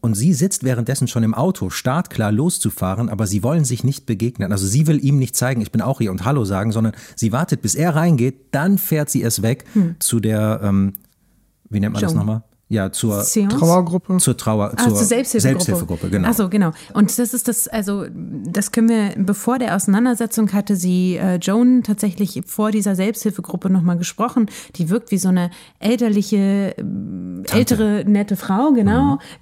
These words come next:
Speaker 2: beugt sich irgendwie in ihr, in ihr Fenster rein, weil Annie nicht aussteigt aus dem Auto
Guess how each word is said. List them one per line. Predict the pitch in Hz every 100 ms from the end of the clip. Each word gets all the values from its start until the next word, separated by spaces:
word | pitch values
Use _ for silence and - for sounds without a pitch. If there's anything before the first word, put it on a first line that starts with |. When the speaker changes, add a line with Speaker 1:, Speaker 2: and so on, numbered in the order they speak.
| 165
Speaker 2:
beugt | 214 262
sich | 247 208
irgendwie | 123 190 202 185 180
in | 190 190
ihr, | - 190 180
in | 185
ihr | 185 196
Fenster | 254 277 277 240 208
rein, | 196 220 247 233
weil | 190 180 -
Annie | 202 208
nicht | 196 180
aussteigt | 220 - 233 214
aus | 190 196
dem | 202
Auto | - 208 254 226